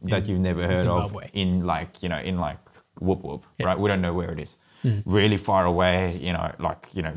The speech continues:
Speaker 1: in foreign country, right?
Speaker 2: Mm.
Speaker 1: Poor country, let's say. And then we go, "Oi, uh, how's things going over there?" And he says, "Oh, we're doing this. We've reached this many of, of the kids on the street, this and that, whatever." Yeah, great.
Speaker 2: Mm.
Speaker 1: Never seen an engineer get up and talk about how they
Speaker 2: I know, right?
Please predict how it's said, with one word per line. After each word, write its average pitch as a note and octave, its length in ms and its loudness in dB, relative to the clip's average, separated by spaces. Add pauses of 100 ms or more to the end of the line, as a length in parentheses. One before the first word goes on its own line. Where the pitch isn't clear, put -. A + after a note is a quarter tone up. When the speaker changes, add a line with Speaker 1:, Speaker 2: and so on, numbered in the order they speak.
Speaker 1:
in F#2 360 -4
foreign A#2+ 280 2
country, F2 380 -8
right? E2+ 240 -2
Speaker 2:
Mm. A#2+ 160 2
Speaker 1:
Poor D3+ 300 4
country, - 440 -6
let's F2 200 -14
say. F2 100 -10 (1300)
And G#2 60 -4
then A2 80 2
we G2+ 80 0
go, F#2 220 0
"Oi, A2 180 4 (480)
uh, - 180 6
how's E3+ 240 4
things D3+ 200 0
going B2+ 220 2
over A2 180 2
there?" G2+ 140 0
And F2+ 140 -6
he F2+ 60 -12
says, F#2+ 260 -12
"Oh, G#2 160 -8
we're G#2 80 -4
doing G2 260 -4
this. G2+ 200 -4
We've F#2 180 -4
reached G2+ 220 -2
this G#2 180 -6
many G2+ 260 0
of, F#2+ 200 -4
of E2+ 160 -8
the F2 60 -6
kids - 260 -4
on G2+ 80 -2
the F#2 60 -2
street, G2 300 -4
this G2 180 -8
and F2+ 100 -8
that, E2+ 100 -6
whatever." F#2+ 300 -6
Yeah, - 120 -10 (100)
great. G2+ 200 -12 (640)
Speaker 2:
Mm. A2 360 4 (520)
Speaker 1:
Never A#2 280 2
seen A2+ 200 0
an G2 120 2
engineer F#2+ 400 2
get E2+ 160 -4
up - 160 -8
and D#2 140 -8
talk F#2 220 -4
about F2 220 -8
how F#2 140 0
they F2 320 -2
Speaker 2:
I A2 100 2
know, A#2 280 4
right? G2+ 340 0